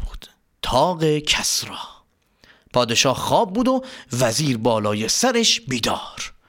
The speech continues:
آخه وزیر از این که پادشاه از خواب بیدار شه و ببینه وزیرش اونجا نیست، همیشه می‌ترسید. پادشاه خیلی ظالم و خشنی اونجا زندگی می‌کرد. همیشه هم صدای خورناس و نالش همهٔ قصر رو می‌گرفت.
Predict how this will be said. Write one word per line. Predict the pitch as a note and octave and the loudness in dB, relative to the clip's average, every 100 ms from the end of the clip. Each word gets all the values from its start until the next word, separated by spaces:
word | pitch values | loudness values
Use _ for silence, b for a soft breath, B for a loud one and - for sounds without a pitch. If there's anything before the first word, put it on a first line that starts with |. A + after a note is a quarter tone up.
| b - | b -2
آخه | A#2 C3+ B2+ B B - | 0 0 -2 B B -2
وزیر | B2 B2+ C3 D#3+ C#3+ | 0 2 2 0 0
از | C3+ C#3 | 0 0
این | D3+ | 0
که | - D3+ C#3+ C3+ C3 B B | 2 4 4 2 0 B B
پادشاه | E3 C#3 C3+ F3+ C#3+ | 2 2 2 2 2
از | - | 0
خواب | - E3 C3+ | 0 0 0
بیدار | D3 G3+ G3+ | 0 2 2
شه | - C3+ | 2 0
و | A2+ | -2
ببینه | G#2+ D#3 C3 A2+ | 0 0 0 0
وزیرش | G#2+ G#2 B2+ B2 D#3+ | -2 -2 -2 0 0
اونجا | D3+ E3 | 0 2
نیست، | B3 - B B | 0 -2 B B
همیشه | - C#3 B2+ C#3+ | -4 0 2 0
می‌ترسید. | G#2 - - - - _ _ _ _ | -2 -10 -8 -8 -10 _ _ _ _
پادشاه | - A#2+ A2+ C#3 D3 | 0 2 2 2 0
خیلی | - - - D#3+ F#3 E3 | -2 -6 -6 -4 0 0
ظالم | D#3 E3+ D3 D#3+ | 4 4 4 0
و | |
خشنی | D#3+ D3 - F#3 D#3+ | 0 2 2 2 2
اونجا | A#2+ B2 | 0 -2
زندگی | B2 A2 A2+ | -2 -6 -10
می‌کرد. | A2+ - - - _ B B B B B B - | -12 -10 -10 -12 _ B B B B B B -2
همیشه | C3+ C3+ D#3+ | 0 2 2
هم | D3+ | 2
صدای | C3+ D3+ D3 D3+ | 0 0 2 0
خورناس | D3 C#3+ C3 C#3+ D3 C3+ D3 | 0 0 2 2 2 0 0
و | |
نالش | C#3 C#3 C3+ D#3+ C#3+ - B B | 2 2 2 2 2 -2 B B
همهٔ | - F3 G3+ G#3+ | 0 2 2 0
قصر | G3 - A3 A3+ - - | -2 0 2 2 0 0
رو | F#3 | 0
می‌گرفت. | E3 C#3 B2 - - - | 0 -2 -4 -6 -10 -12